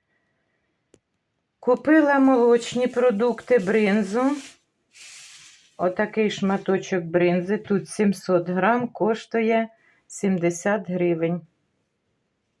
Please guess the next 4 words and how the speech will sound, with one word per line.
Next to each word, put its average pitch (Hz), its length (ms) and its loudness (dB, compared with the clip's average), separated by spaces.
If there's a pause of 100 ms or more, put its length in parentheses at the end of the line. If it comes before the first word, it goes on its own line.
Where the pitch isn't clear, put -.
(1300)
Давала 175 440 4
господиня 165 720 -2
скуштувати. 180 1080 -4
Смачна. 196 680 -6